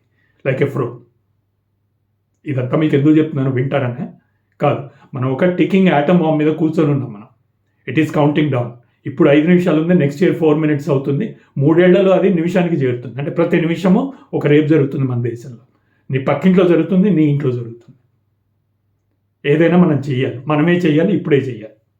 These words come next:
ఇది నిజమని మీరు నమ్మితే, you know, కోదండరామ్తో పాటు రాజమాదిరాజును కూడా లైక్ చేయండి.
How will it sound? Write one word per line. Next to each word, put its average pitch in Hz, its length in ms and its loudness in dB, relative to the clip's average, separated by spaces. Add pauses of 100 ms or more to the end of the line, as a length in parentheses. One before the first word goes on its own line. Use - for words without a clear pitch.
(760)
ఇది 151 100 4 (100)
నిజమని 180 300 4 (100)
మీరు 170 140 6 (100)
నమ్మితే, 131 340 -4 (640)
you 135 100 -4
know, 185 120 0 (240)
కోదండరామ్తో 180 600 2
పాటు 165 160 -2 (140)
రాజమాదిరాజును 165 640 0
కూడా 147 160 -2
లైక్ 123 220 -2
చేయండి. - 220 -10